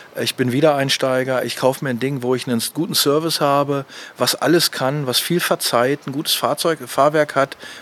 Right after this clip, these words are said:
wo ich auch mal mit über die Autobahn flitzen kann.“ Aber für mich sind sie so ein bisschen charakterlos. Die, die T sieben jetzt, würde ich sagen, das ist ein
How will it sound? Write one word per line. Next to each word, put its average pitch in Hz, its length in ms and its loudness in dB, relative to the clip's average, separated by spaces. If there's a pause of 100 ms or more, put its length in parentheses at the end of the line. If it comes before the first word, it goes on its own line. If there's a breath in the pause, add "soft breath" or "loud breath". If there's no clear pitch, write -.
wo - 60 -2
ich 120 100 -4
auch - 100 -8
mal 139 120 0
mit 131 160 -2
über 123 160 0
die 117 100 2
Autobahn 123 460 0
flitzen 123 400 -4
kann.“ 123 280 -2
Aber 113 280 -2 (520 loud breath)
für - 120 -6
mich 120 160 0
sind 135 200 2
sie 131 100 -2
so - 20 4
ein 117 80 2
bisschen 127 240 0
charakterlos. 101 920 -2
Die, 107 200 -8
die 110 120 -8
T 123 200 -2
sieben 214 340 0
jetzt, 202 380 2 (160)
würde 156 100 -2
ich 147 80 -4
sagen, 147 300 0
das 143 160 -4
ist - 160 -4
ein 127 180 -6